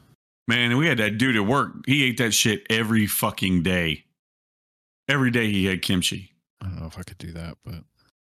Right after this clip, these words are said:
Speaker 2: depends on how it tastes.
Speaker 1: He was,
Speaker 2: I know,
Speaker 1: uh,
Speaker 2: I know
Speaker 1: I think he
Speaker 2: Joe
Speaker 1: was
Speaker 2: Ro-, Joe
Speaker 1: Filipino.
Speaker 2: Rogan swears by it.
Speaker 1: Kimchi?
Speaker 2: Yeah.
Speaker 1: He also has this, uh, what the hell is he? He eats some sort of gut health shit, some other shit.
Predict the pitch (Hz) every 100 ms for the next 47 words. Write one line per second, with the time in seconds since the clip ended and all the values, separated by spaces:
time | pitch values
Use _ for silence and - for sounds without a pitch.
0 | _ _ _ _ _ - 135 101 90 82
1 | - 87 90 - _ - 127 143 127 143
2 | 101 95 90 90 117 143 127 110 113 95
3 | 110 - 110 117 107 131 98 - 104 104
4 | - 69 71 - _ _ _ _ _ _
5 | - 113 127 180 160 - _ - 85 73
6 | _ _ _ _ _ _ _ _ _ _
7 | _ _ - 165 208 - 98 101 95 85
8 | 95 90 98 92 90 87 - 104 85 85
9 | 82 87 - 107 135 101 - 92 92 98
10 | 87 82 92 90 87 85 - 98 90 -
11 | 90 95 82 - 82